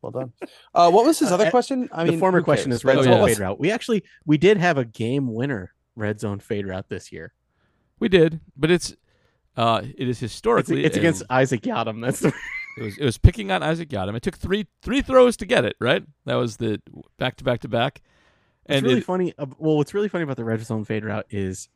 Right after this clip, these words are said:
Speaker 2: uh, the N F L numbers on the Red Zone Fade Route are, it's like, thirty percent successful. Um,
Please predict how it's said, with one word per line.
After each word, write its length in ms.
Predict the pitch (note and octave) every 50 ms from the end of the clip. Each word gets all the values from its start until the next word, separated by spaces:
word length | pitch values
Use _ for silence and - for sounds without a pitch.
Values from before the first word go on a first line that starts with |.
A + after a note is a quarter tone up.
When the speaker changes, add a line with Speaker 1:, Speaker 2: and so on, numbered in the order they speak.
| _ _ _ _ _ _ _
Speaker 2:
uh, 240 | A2 G#2 G2+ G2 G2+
the 220 | G2 A#2+ A#2 -
N 120 | B2+ D3 E3
F 160 | D#3 - -
L 200 | B2+ A#2 A#2 A2+
numbers 480 | A2+ G#2+ G#2+ G#2+ G#2+ G#2 A2 F#2+ G2
on 80 | G#2+ F#2+
the 80 | G2 G2+
Red 180 | G2+ G2 -
Zone 140 | G2+ G2 F#2
Fade 220 | - - G#2+ G#2
Route 140 | G#2+ G#2+ - -
are, 80 | - G3
it's 100 | - -
like, 160 | E4+ - -
thirty 380 | _ _ - A#2+ B2 B2+ A#2
percent 460 | G#2+ - G#2+ - - E2+ - _ _ _ _ _ _ _ _
successful. 640 | - A2 F#2+ - - F2+ - - _ - - - _ _ _ _ _ _ _ _ _ _ _ _ _ _ _ _ _
Um, 320 | A2+ G#2+ G#2 G2 G2 G#2+